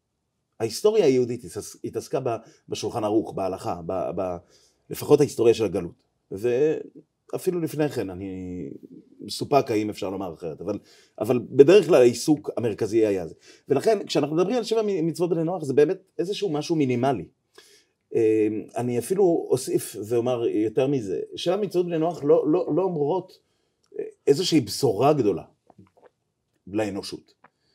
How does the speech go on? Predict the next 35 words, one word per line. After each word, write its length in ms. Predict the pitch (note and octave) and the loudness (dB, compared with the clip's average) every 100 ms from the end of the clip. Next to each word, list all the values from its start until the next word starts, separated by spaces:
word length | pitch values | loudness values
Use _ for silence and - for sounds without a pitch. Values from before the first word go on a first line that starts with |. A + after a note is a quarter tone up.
| - - _ - | -20 -20 _ -12
שבע 200 | - F3 | -6 0
מצוות 280 | A3 A3+ A3 | 0 4 4
בני 140 | G#3+ F#3 | 4 2
נוח 220 | F#3+ F3+ | 0 0
אומרות 260 | D3+ - | -2 -2
משהו, 440 | E3 F3+ F#3+ F3+ - | -4 -6 -4 -2 2
אה, 60 | |
אה, 560 | B2 - B2+ - A#2 G#2 - | 2 4 4 4 4 4 2
אה, 60 | A2+ | -2
משהו 440 | - A#2 D3+ G3+ | -4 -6 2 2
אלמנטרי. 560 | E3 B2 A#2 E3 G#2 E2 _ _ _ _ _ _ _ _ A#2+ B2+ - | 4 0 0 -2 -2 -10 _ _ _ _ _ _ _ _ -14 -8 -2
אה, 100 | A#2+ | -2
ברירת 340 | A#2+ B2+ C3 F#3 | 0 0 2 2
מחדל 520 | E3+ B2 C3+ B2 F2 | 0 2 6 6 4
של, 320 | D#2+ G#2+ F#2 F2+ _ _ - | -4 -4 -4 -6 _ _ 0
אה, 40 | A#2 | 2
אה, 200 | - A#2+ | 4 2
מה, 180 | B2 C3+ | 0 0
מה 160 | C#3 E3 | 2 6
זה 120 | E3+ | 6
להיות 360 | C#3 B2+ B2+ | 8 8 8
בן 140 | G#2+ G#2+ | 6 2
אדם, 220 | F2 - _ _ _ | 0 -10 _ _ _
כן? 180 | A2+ C#3+ D#3 _ - | -8 -8 -10 _ -6
וזה, 220 | C3 D3 | -2 0
אה, 200 | C#3 - - - | 2 0 0 0
איזושהי, 360 | D#3+ F#3+ G3 F3+ - - | 0 2 0 0 -8 -6
איזושהי 320 | G3+ A3 A3+ | -4 -4 -6
ציפייה 440 | - E3 D#3+ F3 | -6 -4 4 4
אלמנטרית 560 | G3+ C#3 C3+ C3 D3+ C3+ | 4 2 2 2 2 0
מכל 240 | A#2 C3+ | 0 0
בן 120 | B2+ A#2+ | 0 0
אדם 220 | G#2+ A2 | -2 -2
באשר 260 | G#2 - | -2 -4
הוא. 160 | F2 F2+ | -6 -8